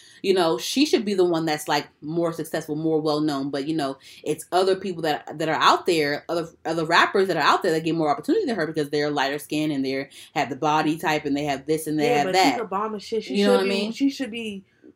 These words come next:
Speaker 2: she should be
Speaker 1: But
Speaker 2: further
Speaker 1: the
Speaker 2: along
Speaker 1: way
Speaker 2: than
Speaker 1: she
Speaker 2: she is.
Speaker 1: looks,
Speaker 2: Yeah.
Speaker 1: but the way she looks, you know, it kinda limits her opportunity and her exposure, and that's
Speaker 2: She's
Speaker 1: very
Speaker 2: so
Speaker 1: true.
Speaker 2: bomb.
Speaker 1: That's why when she does get the Calvin Klein Billboard shit, it's a big deal.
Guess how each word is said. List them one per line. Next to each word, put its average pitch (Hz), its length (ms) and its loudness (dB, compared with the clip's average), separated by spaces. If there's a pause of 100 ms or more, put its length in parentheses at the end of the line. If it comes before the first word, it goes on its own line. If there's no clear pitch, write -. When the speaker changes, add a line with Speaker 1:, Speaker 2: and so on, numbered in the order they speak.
(280)
Speaker 2:
she - 200 -4
should 247 200 -8
be 202 320 -10
Speaker 1:
But 196 160 4
Speaker 2:
further 190 40 -6
Speaker 1:
the 196 100 6
Speaker 2:
along 185 100 6
Speaker 1:
way 196 100 8
Speaker 2:
than - 100 2
Speaker 1:
she 220 140 -2
Speaker 2:
she 190 120 2
is. 185 40 2
Speaker 1:
looks, 269 380 6
Speaker 2:
Yeah. 196 260 0
Speaker 1:
but 180 140 -2
the 185 100 4
way 190 180 2
she 190 240 -4
looks, 262 760 0 (460)
you 190 120 2
know, 165 400 4
it 170 80 2
kinda 185 320 -2
limits 185 560 0
her 185 160 0
opportunity 156 1000 0
and 170 120 -2
her 180 120 2
exposure, 170 840 2
and 139 120 -2
that's 190 220 0
Speaker 2:
She's - 100 -4
Speaker 1:
very 214 220 2
Speaker 2:
so 226 100 -4
Speaker 1:
true. 226 140 2
Speaker 2:
bomb. 196 320 -6
Speaker 1:
That's 202 220 4
why 294 80 4
when 233 160 2
she 226 180 -6
does 294 280 4
get - 120 -6
the 180 80 -2
Calvin 185 380 -2
Klein 165 420 0
Billboard 156 440 0
shit, 147 200 -4
it's 156 140 -4
a 160 80 -2
big 151 260 -2
deal. 135 420 -4